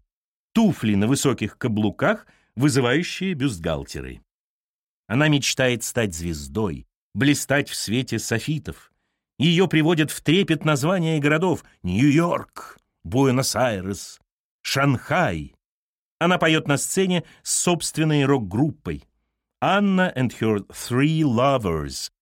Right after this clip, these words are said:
Так она её окрестила. Да так и есть. Все трое, гитара, ударник и басист, в неё влюблены. Все трое безнадёжно.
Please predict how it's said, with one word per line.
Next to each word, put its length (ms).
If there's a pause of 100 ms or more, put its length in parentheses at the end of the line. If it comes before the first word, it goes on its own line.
(180)
Так 240
она 160
её 200
окрестила. 760 (960)
Да 100
так 220
и 60
есть. 380 (300)
Все 220
трое, 580
гитара, 460
ударник 560
и 40
басист, 520 (180)
в 140
неё 300
влюблены. 640 (640)
Все 180
трое 340
безнадёжно. 800